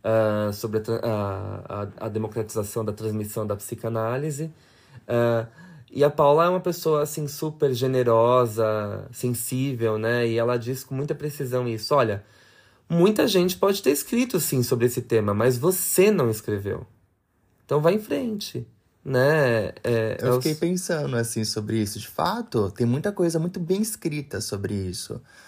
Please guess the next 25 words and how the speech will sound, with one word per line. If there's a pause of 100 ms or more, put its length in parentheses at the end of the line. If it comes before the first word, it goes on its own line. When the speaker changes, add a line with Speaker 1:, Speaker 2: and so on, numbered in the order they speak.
(240)
Speaker 2:
Mas
a
visão
que
eu
daria
sobre
isso
seria
totalmente
diferente (140)
daquelas
que
eu
já
li. (920)
Ou
seja, (260)
vai
ser
um
material
inédito.
Sempre
é.